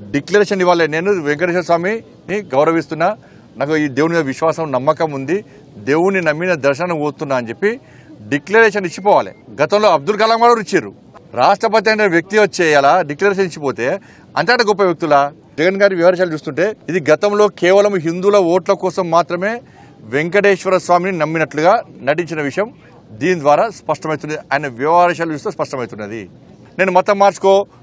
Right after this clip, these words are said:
నేను హిందువులకు వస్తా" అని చెప్పి డిక్లరేషన్లు అవసరం లేదు. "నేను క్రైస్తవుని", క్రైస్తవునివే, నువ్వు ఒప్పుకున్నావు. ఇలా ఇదా, ఇదేనా హిందుత్వం అని మాట్లాడింది జగన్ గారు. ఇక్కడ ఇతర మతస్థులకు డిక్లరేషన్ ఇస్తే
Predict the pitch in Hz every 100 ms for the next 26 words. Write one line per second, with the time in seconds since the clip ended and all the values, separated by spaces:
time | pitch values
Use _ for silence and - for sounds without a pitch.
0 | - 180 170 175 202 185 - 202 196 190
1 | 180 190 202 208 190 185 208 180 110 185
2 | 214 190 214 226 226 220 226 233 254 254
3 | 247 233 - _ - 226 233 262 254 202
4 | - 180 208 202 175 220 214 160 190 233
5 | 240 190 202 214 233 220 214 196 196 185
6 | 160 160 151 139 123 92 - 208 190 175
7 | 165 202 202 196 185 196 196 160 156 202
8 | 185 190 156 214